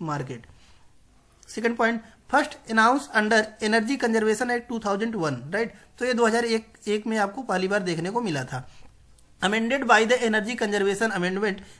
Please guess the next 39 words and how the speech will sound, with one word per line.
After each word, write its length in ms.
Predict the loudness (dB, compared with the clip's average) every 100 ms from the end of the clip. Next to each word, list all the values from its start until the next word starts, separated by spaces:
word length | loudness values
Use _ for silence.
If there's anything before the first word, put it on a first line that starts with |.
| -8
Bill 160 | -4 0
दो 100 | 2
हज़ार 160 | 2 2
बाईस, 220 | 2 2
दो 100 | 0
हज़ार 160 | 0
बाईस 220 | 2 2 0
में 80 |
इसमें 200 | -4 -4
कुछ 160 | -6 -4
चेंजेस 280 | -4 -2 -2
भी 120 | -2
किए 240 | -2 0
गए 160 | 2 0
थे, 160 | -2 -8 -10 -20 -20 -18 -8
राइट? 240 | -6 -8 -14 -20 -12 -4
नेक्स्ट 240 | -4 0
आता 200 | 0 4
है 60 | 4
आपका 180 | 2
किस, 260 | -4 -6 -6
अ, 220 | -4 -4
कुछ 320 | -4 -8 -8
इसके 340 | -6 -6 -6 -6
जो 180 | -4 -2
है 100 | -2 -6 -20 -20 -20 -20 -16 -6
की 100 | -4
पॉइंट्स 440 | -2 -2 -2 -4
हैं, 180 | -8 -6
की 120 | -8
पॉइंट्स 360 | -4 -4 -4 -6
के 100 | -4
बारे 200 | -4 -4
में 80 |
हम 60 | -6
लोग 140 | -6
समझते 280 | -8 -10 -8
हैं। 80 | -8
देखिए, 200 | -8 -10